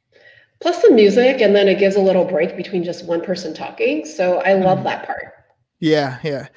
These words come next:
Speaker 2: And I'll give you a little, a little cheat sheet because, uh, I help people build their podcasts. I'm like, these segments are not only good for the guest and, and having a better conversation, they're great for post edit. So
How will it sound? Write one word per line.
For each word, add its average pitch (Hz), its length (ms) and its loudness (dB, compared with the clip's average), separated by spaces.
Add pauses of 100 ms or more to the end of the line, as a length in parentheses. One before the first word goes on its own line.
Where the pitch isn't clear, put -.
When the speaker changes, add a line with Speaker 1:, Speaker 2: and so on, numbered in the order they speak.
(180)
Speaker 2:
And 185 80 2
I'll 190 60 6
give 196 140 0
you 190 100 6
a - 20 4
little, 175 360 4
a 180 60 -2
little 160 200 0
cheat 175 300 -8
sheet 139 240 -6
because, 139 260 -8
uh, 139 260 -4
I 147 120 -8
help 143 200 -8
people 143 360 -6
build 147 320 0
their 143 100 2
podcasts. 170 680 -2 (380)
I'm 170 60 -4
like, 160 140 2 (240)
these 208 280 0
segments 165 680 -2
are 160 80 0
not 151 180 0
only 175 200 0
good 165 260 -2
for 160 260 0
the 143 120 -10
guest 143 520 -2
and, 139 380 -4
and 139 340 -6
having 151 240 -2
a 143 40 -2
better 143 180 2
conversation, 143 720 -2 (360)
they're 175 160 4
great 185 280 2
for 175 220 -2
post - 560 2
edit. 156 340 -4
So 151 240 -2